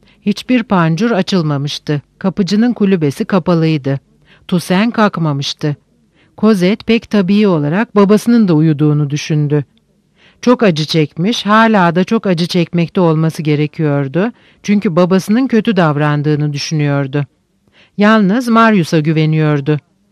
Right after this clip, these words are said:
Böyle bir ışık dünyada kararmazdı. Dua etti. Zaman zaman uzaktan uzağa bir takım boğuk sarsıntılar duyuyor,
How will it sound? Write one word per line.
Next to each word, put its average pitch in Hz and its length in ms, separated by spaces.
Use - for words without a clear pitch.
Böyle 214 320
bir 160 120
ışık 156 420
dünyada 196 480
kararmazdı. 180 840
Dua 190 360
etti. 143 440
Zaman 202 360
zaman 165 460
uzaktan 190 520
uzağa 156 460
bir 226 60
takım 208 400
boğuk 196 280
sarsıntılar 190 840
duyuyor, 139 460